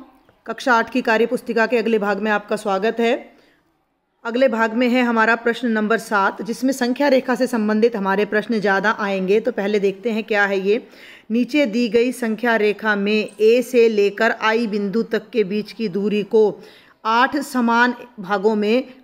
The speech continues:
बांटा गया है। मैं थोड़ा पेज इधर कर लेती हूँ। हाँ, ये समान ही है, थोड़ा सा ये by chance भाई यहाँ से अ, मिट गया है, तो आठ समान भागों में बांटा गया है। पहले तो आप ये समझो कि संख्या रेखा होती क्या है।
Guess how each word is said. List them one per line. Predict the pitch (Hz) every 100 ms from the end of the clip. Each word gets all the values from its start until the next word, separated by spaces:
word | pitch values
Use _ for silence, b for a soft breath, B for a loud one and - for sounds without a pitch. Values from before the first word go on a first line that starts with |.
| -
बांटा | 214 214 214
गया | 190 196 190
है। | 196
मैं | 190
थोड़ा | 202 196
पेज | 208 202
इधर | 196 196
कर | 196 185
लेती | 185 180
हूँ। | 208
हाँ, | 208
ये |
समान | 202 208 202 220
ही | 226 233
है, | 214 311
थोड़ा | 240 214
सा | 208
ये | 214 208
by | 196 196
chance | 196 190 196 196
भाई | 185
यहाँ | 185 175
से | 175 214 269 B B B B
अ, | 196 190
मिट | 190 196
गया | 202 202 202
है, | 202 220
तो |
आठ | - - 175 226 233
समान | 262 254 - 202 202 208 226
भागों | 196 185 180 196
में | 202 247
बांटा | 214 202 185
गया | 175 175
है। | 175
पहले | 190 196
तो | 202 220
आप | 220 220
ये | 214
समझो | 208 190
कि | 208
संख्या | 247 220 220
रेखा | 220 202 233
होती | 202 196 196
क्या | 190 180
है। | 180